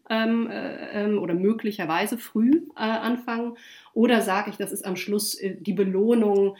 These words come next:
für das Teilhabe, für, für schon ein Teil unserer Gesellschaft sein und sich perfekt benommen haben. Also ich glaub, das ist am Ende wieder eine Wertefrage,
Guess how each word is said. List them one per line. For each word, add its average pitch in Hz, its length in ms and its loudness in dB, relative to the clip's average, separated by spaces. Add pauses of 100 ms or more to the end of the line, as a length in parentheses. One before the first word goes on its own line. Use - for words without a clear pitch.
(140)
für 208 160 0
das 190 180 -4
Teilhabe, 180 1040 -4
für, 214 260 2
für - 160 -6
schon 202 380 2
ein 185 120 -4
Teil 185 240 -2
unserer 180 200 -2
Gesellschaft 175 460 -6
sein 180 220 -2
und 180 120 -6
sich 180 120 -14
perfekt - 300 -12
benommen 175 420 -2
haben. 147 280 -8
Also 196 140 -2
ich 202 100 -4
glaub, 196 220 -4
das - 160 -8
ist - 200 -8 (200)
am 202 140 -2
Ende 240 280 4
wieder 220 140 0
eine 185 240 0
Wertefrage, 190 880 -2